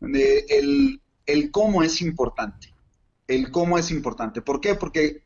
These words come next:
tú lo acabas de describir a maneras muy, muy acertadas. Uno puede viajar a cualquier lugar, uno puede realizar ciertas actividades.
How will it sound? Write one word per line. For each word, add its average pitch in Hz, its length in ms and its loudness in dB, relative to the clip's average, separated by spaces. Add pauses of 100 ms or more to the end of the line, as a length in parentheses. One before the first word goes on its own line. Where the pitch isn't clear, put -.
(120)
tú 190 80 -2
lo 214 80 2
acabas 185 320 2
de 170 60 0
describir 143 640 0
a 127 80 -6
maneras 127 380 -4
muy, 139 440 2 (400)
muy 135 340 4
acertadas. - 840 -4 (240)
Uno 208 240 -2
puede 202 200 2
viajar 151 600 -2 (120)
a 107 220 -14
cualquier 120 440 -4
lugar, 143 520 0
uno 143 260 -4
puede 147 480 0 (120)
realizar 160 640 0
ciertas 185 480 -4
actividades. 151 1080 -2